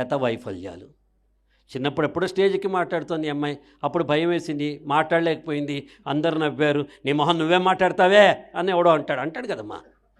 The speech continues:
అండ వేలు పెద్దది చేసి పక్కవాడి జీవితంలో కెలకడానికి మాత్రమే కొందరు ఉంటారు,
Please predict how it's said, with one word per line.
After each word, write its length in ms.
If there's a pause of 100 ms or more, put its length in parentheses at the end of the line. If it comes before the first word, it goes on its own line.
(200)
అండ 280 (840)
వేలు 400
పెద్దది 580
చేసి 580 (280)
పక్కవాడి 600
జీవితంలో 560
కెలకడానికి 680
మాత్రమే 380
కొందరు 320
ఉంటారు, 280